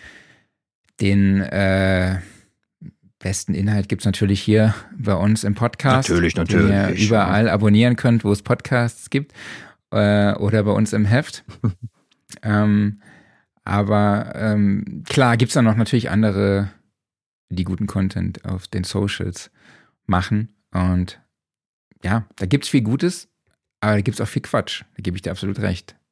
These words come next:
Speaker 1: Aber da gibt's, ist bei YouTube genau
Speaker 2: Das
Speaker 1: dasselbe,
Speaker 2: überall,
Speaker 1: ne?
Speaker 2: ja, natürlich. Hast völlig recht.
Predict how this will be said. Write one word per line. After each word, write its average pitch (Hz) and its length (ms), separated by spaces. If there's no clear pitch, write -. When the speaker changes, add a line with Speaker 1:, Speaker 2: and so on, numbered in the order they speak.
Speaker 1:
Aber 98 180
da 95 80
gibt's, - 220
ist 98 160
bei 104 80
YouTube 110 340
genau 110 220
Speaker 2:
Das 107 100
Speaker 1:
dasselbe, 127 220
Speaker 2:
überall, 107 280
Speaker 1:
ne? 90 60
Speaker 2:
ja, 104 140
natürlich. 107 500
Hast - 160
völlig 101 240
recht. 107 220